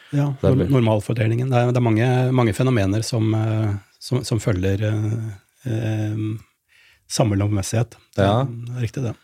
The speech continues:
Speaker 2: Er det en sånn stort tema i biologien, og sånn, hvorfor, hva kom først, liksom, matematikken eller evolusjonen, eller er de helt parallelle?
Speaker 1: Altså, det, ehm, i-, innenfor grener av, eh, teoretisk evolusjonsbiologi,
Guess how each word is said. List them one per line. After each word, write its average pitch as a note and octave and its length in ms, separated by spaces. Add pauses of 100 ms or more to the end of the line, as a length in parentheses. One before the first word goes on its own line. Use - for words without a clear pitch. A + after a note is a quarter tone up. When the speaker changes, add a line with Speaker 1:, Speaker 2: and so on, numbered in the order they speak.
(180)
Speaker 2:
Er G2+ 140
det G2+ 140
en F#2+ 100
sånn G2 160
stort - 240
tema D#2 480
i D#2+ 400
biologien, D#2+ 480
og D2 80
sånn, E2+ 160
hvorfor, D#2 400
hva E2+ 180
kom E2 140
først, - 320
liksom, F2+ 240
matematikken E2 760
eller D#2 360 (160)
evolusjonen, E2+ 640
eller F#2+ 180
er E2+ 160
de E2 120 (420)
helt E2 120
parallelle? D#2+ 520 (1300)
Speaker 1:
Altså, D#3+ 260
det, C#3+ 120 (260)
ehm, C3+ 720 (420)
i-, G2 240
innenfor A#2+ 400
grener A#2+ 560
av, A#2 320
eh, A#2 240
teoretisk A#2 880
evolusjonsbiologi, B2 720